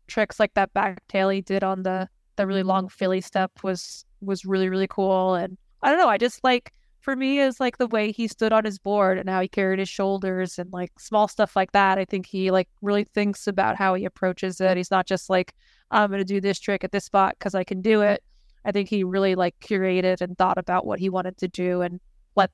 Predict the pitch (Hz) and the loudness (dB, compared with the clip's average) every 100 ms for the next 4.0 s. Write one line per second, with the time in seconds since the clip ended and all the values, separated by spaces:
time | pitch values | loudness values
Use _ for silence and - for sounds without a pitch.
0 | - 180 - - - 185 - - 196 185 | 0 -2 -4 -10 -4 -2 -2 -6 -6 -6
1 | - 190 185 180 196 190 180 - 196 - | -6 -6 -6 -4 -6 -6 -8 -6 -8 -6
2 | 190 190 180 185 180 180 - _ _ - | -8 -4 -4 -4 -6 -10 -18 _ _ 0
3 | 294 233 180 - 190 - 196 190 - | 2 2 0 -4 -6 -2 0 0 -2